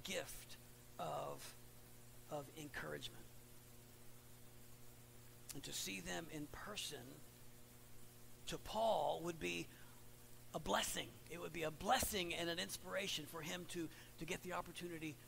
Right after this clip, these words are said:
to see them. And also, it would be a blessing for them to get to see him. So who do you have, who do you have in, in your life that maybe,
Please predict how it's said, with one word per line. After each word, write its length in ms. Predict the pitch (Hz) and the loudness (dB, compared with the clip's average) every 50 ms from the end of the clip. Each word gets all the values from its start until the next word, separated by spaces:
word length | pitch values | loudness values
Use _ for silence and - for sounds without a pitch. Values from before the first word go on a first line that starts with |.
| - - | -8 -6
to 100 | 180 156 | -4 -4
see 240 | - - 196 196 | -2 -2 -2 -2
them. 200 | 185 170 156 147 | 0 0 0 0
And 100 | 147 143 | 0 2
also, 480 | 151 175 208 202 - - 175 147 147 143 151 | 4 4 4 4 2 -2 -2 -2 -2 -2 -2
it 60 | 170 | -4
would 160 | 165 160 156 156 | -4 -2 0 0
be 80 | 160 | 0
a 40 | 151 | 0
blessing 420 | 139 156 160 165 - - 156 151 147 - - - - | 2 2 0 0 2 0 0 -2 -2 -6 -10 -10 -6
for 120 | - 160 147 | -4 -4 0
them 320 | 151 214 240 196 156 143 123 - - - - - - - - - - - - - - - - - - - - - - - - - - - | 2 4 4 4 2 -2 -6 -10 -12 -14 -14 -14 -12 -12 -12 -12 -12 -14 -14 -14 -14 -14 -14 -14 -14 -14 -14 -14 -12 -12 -12 -12 -8 -4
to 80 | - 160 | -4 -2
get 220 | 151 160 151 - | 0 -2 -2 -4
to 100 | - 151 | -4 -8
see 200 | - - 156 156 | -6 -6 -4 -4
him. 300 | 147 147 185 196 190 170 - - - - - - - - - - - - - - - - - - - - - - - - - - - | -6 -6 -6 -6 -6 -8 -8 -10 -12 -12 -12 -12 -14 -14 -14 -14 -14 -14 -12 -12 -14 -14 -14 -14 -14 -12 -14 -12 -14 -12 -12 -10 -6
So 280 | - - 254 233 226 226 | -2 0 2 4 4 4
who 180 | 220 302 320 | 4 2 2
do 80 | 311 302 | 2 0
you 140 | 277 262 226 | -2 0 2
have, 280 | 202 240 240 247 240 220 190 175 - - - - - - - - - - - | 4 6 6 6 4 4 -2 -8 -10 -10 -12 -12 -12 -12 -12 -14 -12 -6 -4
who 100 | 269 320 | -2 0
do 80 | 339 | 2
you 120 | 330 311 254 | 2 2 2
have 280 | 226 214 220 220 196 190 | 0 2 2 0 0 -2
in, 320 | 190 190 185 175 - - 190 | -4 -8 -8 -8 -10 -10 -8
in 60 | 190 | -8
your 200 | 190 180 180 170 | -6 -6 -2 0
life 320 | 165 156 156 151 151 - - - - - - - - - - - - - - - - - - - - - - - - - - - - - - - - - - - - - - - - - - - - - - - - - - | 2 2 2 0 -2 -4 -8 -12 -12 -12 -12 -12 -12 -14 -14 -14 -14 -14 -14 -14 -14 -14 -14 -14 -14 -12 -10 -10 -10 -10 -10 -12 -12 -12 -14 -14 -12 -12 -12 -12 -10 -10 -10 -10 -10 -10 -10 -12 -12 -12 -12 -12 -12 -4 0
that 160 | - - - | 0 0 2
maybe, 520 | 202 202 214 220 214 220 214 214 214 185 | 2 2 2 2 2 2 2 2 0 -2